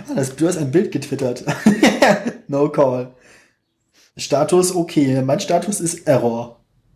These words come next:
Ich antworte dir mal kurz darauf. <laughs> Warte mal.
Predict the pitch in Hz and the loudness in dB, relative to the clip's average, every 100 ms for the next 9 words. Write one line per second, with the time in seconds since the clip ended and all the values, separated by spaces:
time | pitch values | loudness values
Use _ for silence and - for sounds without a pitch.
0 | _ _ _ _ _ _ - - - 131 | _ _ _ _ _ _ -10 -6 -2 2
1 | 131 123 123 120 120 123 120 120 120 - | 2 0 -2 -2 -4 -4 -4 -4 -6 -14
2 | _ - - - - 359 - 311 370 302 | _ -20 -10 -8 -6 -6 -4 -4 -4 -8
3 | - 285 _ _ _ _ _ _ _ _ | -12 _ _ _ _ _ _ _ _ _
4 | _ _ _ _ _ _ _ _ _ _ | _ _ _ _ _ _ _ _ _ _
5 | _ _ _ 440 _ _ _ _ _ - | _ _ _ _ _ _ _ _ _ -20
6 | - - - 110 107 104 104 | -20 -20 -16 -12 -12 -12 -16